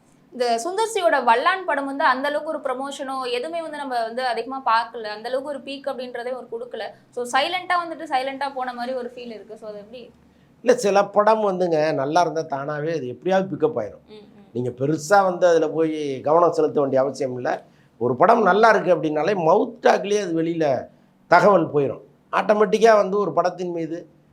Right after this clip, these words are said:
Speaker 2: இது என்ன ஒரு பெரிய படம்னு நினைச்சிருக்கிறவங்க கூட பார்த்துட்டு, "அடடா நல்லா இருக்குன்னா" உட்காந்து அதை பத்தி பேச ஆரம்பிச்சிருவாங்க.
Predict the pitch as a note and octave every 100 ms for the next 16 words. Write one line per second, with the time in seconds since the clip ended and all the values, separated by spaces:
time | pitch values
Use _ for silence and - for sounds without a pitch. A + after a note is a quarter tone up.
0 | _ - C#3+ D3 C3+ D#3+ F#3 F#3 F#3 F3+
1 | F3+ F#3 F3 F3 F3+ F3+ D#3+ G3 - G3+
2 | F#3 F#3 E3+ D#3+ D3 E3 - - _ _
3 | _ F#3+ B3 C4+ A#3+ B3 G3+ A3+ A#3 G3
4 | G3 A3+ F#3 G3 A3+ F#3+ - A3 G3+ E3+
5 | E3+ F3+ - G#3+ G3+ C#3+ G#2+ - F2